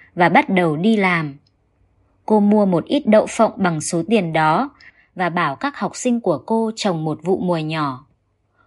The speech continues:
Cô đã bán đậu đã trồng và dùng số tiền thu được để mua thêm đậu phộng để trồng trên một cánh đồng rộng hơn. Theo thời gian, số tiền từ số đậu phộng nhỏ đó cô tích lũy đủ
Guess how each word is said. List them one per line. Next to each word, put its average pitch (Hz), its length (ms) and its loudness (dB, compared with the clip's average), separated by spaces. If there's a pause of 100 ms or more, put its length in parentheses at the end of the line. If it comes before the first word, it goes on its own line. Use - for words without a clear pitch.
(160)
Cô 202 240 0
đã 202 140 0
bán 165 300 0
đậu 226 220 4
đã 208 220 2
trồng 165 400 -2 (240)
và 175 180 2
dùng 165 240 0
số 165 280 -2
tiền 190 260 2
thu 254 160 0
được 196 360 0 (180)
để 175 160 4
mua 233 200 4
thêm 247 280 2
đậu 220 160 4
phộng 226 260 2 (300)
để 175 220 0
trồng 180 280 0
trên 254 160 2
một 190 240 4
cánh 180 220 0
đồng 196 240 2
rộng 185 220 0
hơn. 233 360 0 (720)
Theo 208 200 0
thời 185 200 -2
gian, 202 460 -2 (260)
số 175 240 -2
tiền 190 340 2
từ 170 120 0
số 165 220 -2
đậu 214 200 4
phộng 190 280 -2
nhỏ 160 200 -2
đó 160 500 -2
cô 254 140 2
tích 294 360 -4
lũy 247 180 2
đủ 180 380 2